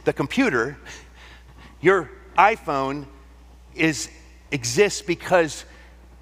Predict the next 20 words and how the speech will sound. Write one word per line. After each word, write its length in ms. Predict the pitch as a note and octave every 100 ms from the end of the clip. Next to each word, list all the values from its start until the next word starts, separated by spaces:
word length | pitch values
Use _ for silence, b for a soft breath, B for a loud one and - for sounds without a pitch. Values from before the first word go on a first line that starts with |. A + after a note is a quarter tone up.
| - -
even 340 | A#3 B3+ A3+
though 160 | A3 G#3
they 140 | F#3
don't 580 | D3 F#3+ G3 E3 - D3+
know 440 | E3 F3+ F3+ D#3+
how 500 | C#3 - - G3 G3
quantum 500 | - - E3+ E3+ D#3
mechanics 880 | D3 C3 - F3 E3 C#3 - - - - - - B2
works, 600 | F#3+ A#3 C#3 - - - B B B
they 160 | D3+ E3+
know 340 | E3+ F#3 G#3+
its 220 | F3+ - - -
outcome 800 | F3 G#3 - - C#3 A#2 A2+ A#2 -
is 140 | C3
always 340 | - D3+ C3
true. 380 | - - D3 E2+ - - - - - - - - - - b b b b b - - - - -
How 280 | A#3 E4 F4+
is 140 | C4+
that 260 | C4 C4+ G3+
different 460 | C4+ - D3 F3